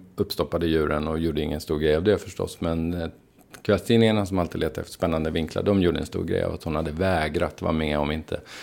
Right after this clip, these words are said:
den uppstoppade illen hamnade i något förråd. Men, eh, nej, men, eh, det,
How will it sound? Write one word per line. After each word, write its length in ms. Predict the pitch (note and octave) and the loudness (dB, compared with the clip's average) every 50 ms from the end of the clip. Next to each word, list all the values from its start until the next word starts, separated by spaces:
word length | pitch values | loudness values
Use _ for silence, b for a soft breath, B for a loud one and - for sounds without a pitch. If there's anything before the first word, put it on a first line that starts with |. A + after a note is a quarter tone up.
| B B B | B B B
den 100 | - - - | -8 -4 -2
uppstoppade 640 | - G2 - - - F2 D#2+ - E2 D#2 - - - | -4 -4 -4 -2 -2 -2 0 0 0 -4 -2 0 2
illen 460 | G#2 G2 F#2+ F#2+ F2 E2 D#2 D#2+ D2+ - - | 4 4 4 4 4 2 0 -2 -6 -8 -12
hamnade 420 | - - - F2+ E2 D#2+ D#2+ D#2 D#2 | -10 -4 -2 0 0 2 2 2 0
i 60 | D#2 | 0
något 200 | D#2+ D2+ - - | 0 -2 -4 -6
förråd. 380 | - E2 D#2+ F2 - - - - - B B B B B B B B B B B B _ _ | -4 -2 0 0 0 0 -2 -6 -12 B B B B B B B B B B B B _ _
Men, 320 | - G2+ G2 F#2 F#2 F#2+ F#2+ | 4 6 8 8 8 8 8
eh, 240 | F#2 F2+ F2 F2 F2 F2 F2+ F#2 F#2 - - - | 8 6 6 6 4 4 2 0 -4 -8 -4 2
nej, 200 | - A2+ B2 C3+ | 6 6 8 8
men, 260 | C#3 C3 B2 A#2+ A#2 | 10 10 10 8 8
eh, 120 | A2 G#2+ G2 - - - - - - - - | 6 4 0 -4 -8 -12 -14 -20 -18 -14 -6
det, 240 | - B2+ A#2+ A#2+ | 0 4 4 4